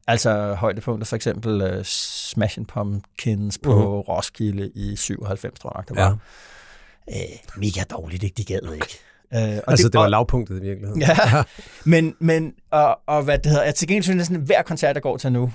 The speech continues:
Speaker 1: er, bliver jeg virkelig imponeret af,
Speaker 2: Okay.
Speaker 1: hvor meget energi der er i det, hvor meget der bliver lagt i det, ikke? Og, øh, og hvor godt de spiller.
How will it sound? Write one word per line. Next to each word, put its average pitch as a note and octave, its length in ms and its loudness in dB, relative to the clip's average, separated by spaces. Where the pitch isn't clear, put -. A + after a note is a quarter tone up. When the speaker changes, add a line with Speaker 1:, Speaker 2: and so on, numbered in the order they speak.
Speaker 1:
er, A2 300 0
bliver A2 260 -2
jeg G2+ 320 -4
virkelig A2 180 -6
imponeret A2 440 -8
af, - 260 -12
Speaker 2:
Okay. D#3 240 2
Speaker 1:
hvor G2+ 680 2
meget G#2 180 -4
energi D#3 280 -8
der D3 100 6
er B2 80 4
i A#2+ 40 0
det, A2+ 80 -6
hvor A2+ 140 -8
meget G#2+ 80 -2
der G2+ 60 -10
bliver G#2+ 160 -8
lagt - 280 -12
i G2 40 -12
det, G#2 80 -6
ikke? G3 120 -2
Og, F#2+ 540 2
øh, F#2+ 120 -8
og A#2+ 60 -8
hvor A2 80 -4
godt G2+ 240 -6
de A2 60 -8
spiller. G2+ 340 -6